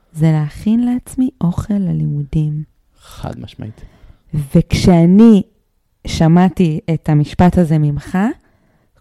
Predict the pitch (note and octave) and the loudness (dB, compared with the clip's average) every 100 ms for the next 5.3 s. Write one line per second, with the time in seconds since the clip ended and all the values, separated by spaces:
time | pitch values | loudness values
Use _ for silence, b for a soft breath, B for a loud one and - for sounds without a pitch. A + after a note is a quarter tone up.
0 | _ - - B3 B3 A3 F#3 F#3 F#3+ A3 | _ -4 2 4 4 2 0 0 2 4
1 | F3+ - - F3+ E3 G#3 F3 F3+ F#3+ - | 4 2 0 0 2 2 2 0 -2 -6
2 | - D3+ D#3 D#3+ E3+ E3+ E3 E3+ F#3+ - | -10 -6 -2 2 4 4 4 2 -2 -12
3 | b b b b b _ D#3+ E3+ D3+ D3+ | b b b b b _ -4 -2 -2 -2
4 | D3 C#3+ D#3+ D#3 - F3 D#3+ - F3+ D#3+ | -2 -2 -4 -6 -10 -12 -12 -12 -12 -12
5 | D3+ _ - | -14 _ -20